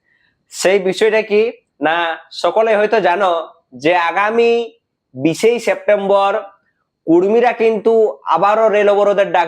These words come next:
দিয়েছে, আবারও তারা রেল অবরোধ করতে চলেছে। তো অনেকের মনে হয়তো প্রশ্ন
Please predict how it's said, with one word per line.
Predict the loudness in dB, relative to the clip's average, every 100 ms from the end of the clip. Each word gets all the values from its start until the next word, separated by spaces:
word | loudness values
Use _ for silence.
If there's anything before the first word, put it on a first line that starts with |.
| -2
দিয়েছে, | -4 -4 -8 -20 _ -2 0
আবারও | 2 0
তারা | 0 0 2 0 -4 -16 _ -4 0
রেল | 0 2
অবরোধ | 0 0 0 0 -2 -12 _ _
করতে | 0 0 -2
চলেছে। | -2 -2 -4 -8 -20 _ _ _ _ _ _ _ _ _ _ _
তো | 0 2
অনেকের | 0 0 0 0
মনে | 0 2 0 -2 -6 _ -2
হয়তো | 0 0
প্রশ্ন | 0 -2